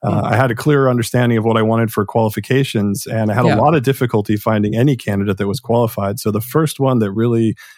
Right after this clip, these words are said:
Speaker 1: said the right things, you know, we decided to jump on, and we thought, "Well, you know, the probation period will help us figure out if it's the right thing." Um, but unfortunately, although the candidate had all the right skills, they also had some very strange ideas about how to approach things that didn't mesh well with our environment. It just wasn't a good
Speaker 2: Mm.
Speaker 1: fit.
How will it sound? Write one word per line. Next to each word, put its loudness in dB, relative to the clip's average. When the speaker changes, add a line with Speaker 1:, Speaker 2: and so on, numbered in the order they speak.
Speaker 1:
said 0
the 2
right 2
things, 0
you 0
know, 0
we 0
decided 0
to -2
jump 0
on, 2
and -2
we 0
thought, 0
"Well, 0
you 2
know, 4
the 0
probation 0
period 0
will 0
help 0
us -4
figure -2
out 0
if -8
it's -10
the 0
right 0
thing." 0
Um, 4
but 2
unfortunately, 2
although 2
the 0
candidate 0
had 0
all 4
the -2
right -2
skills, 0
they 4
also 2
had 0
some 2
very 2
strange 0
ideas 2
about 0
how 0
to 2
approach -2
things -2
that -4
didn't -2
mesh -2
well 0
with 0
our 0
environment. 2
It 0
just 0
wasn't 0
a -2
good -2
Speaker 2:
Mm. -4
Speaker 1:
fit. -8